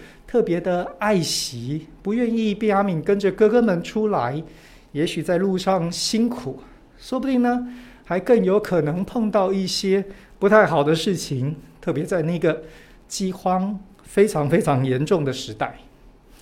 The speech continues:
约瑟当然知道，所以弟兄姐妹，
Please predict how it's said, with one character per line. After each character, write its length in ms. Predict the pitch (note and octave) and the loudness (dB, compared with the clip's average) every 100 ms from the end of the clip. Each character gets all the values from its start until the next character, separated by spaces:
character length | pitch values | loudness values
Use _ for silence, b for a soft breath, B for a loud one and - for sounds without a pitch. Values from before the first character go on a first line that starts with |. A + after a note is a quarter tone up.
| B B B | B B B
约 100 | C4 | 0
瑟 200 | D#4 D4 | 2 2
当 160 | A#3 A3+ | 2 2
然 180 | F3 D#3+ | 0 -2
知 140 | F#3+ | -6
道， 260 | F3+ A#2+ B B B - _ b b b b - | -6 -6 B B B -20 _ b b b b -20
所 180 | - G3 | -8 -4
以 320 | G#3 E3+ D3+ | 0 0 -2
弟 140 | D#3 | -4
兄 180 | - G#3+ | 0 0
姐 100 | D#3+ | 0
妹， 300 | B2 C#3+ A#2+ | -4 -4 -8